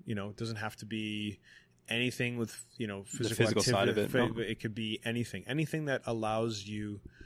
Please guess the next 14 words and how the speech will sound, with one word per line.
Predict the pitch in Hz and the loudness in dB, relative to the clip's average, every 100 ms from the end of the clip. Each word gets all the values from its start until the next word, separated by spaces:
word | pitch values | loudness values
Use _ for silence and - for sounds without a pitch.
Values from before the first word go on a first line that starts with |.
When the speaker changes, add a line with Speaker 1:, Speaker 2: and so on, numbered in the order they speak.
| - - - - - - - - - - _ - | -18 -18 -20 -20 -20 -20 -20 -20 -20 -20 _ -8
Speaker 1:
to | 120 | -6
kind | - 110 107 | -2 -2 0
of | 101 | 0
relax, | 101 104 104 101 - - - - _ _ | 2 4 4 2 -2 -4 -6 -10 _ _
because | 139 151 147 - _ _ - | 0 2 2 0 _ _ 0
life | 135 170 - | 4 4 2
is | 170 | 0
stressful. | - 139 - 101 | 4 4 4 0
Whether | 92 135 156 | 2 4 2
or | |
not | 147 139 | 0 -2
you | 123 113 | -2 0
have | 113 113 110 - - - - - _ _ _ - - | 2 2 2 -4 -16 -20 -20 -20 _ _ _ -20 -16
clinically | - 127 127 131 135 127 123 120 | -2 4 4 4 4 6 4 0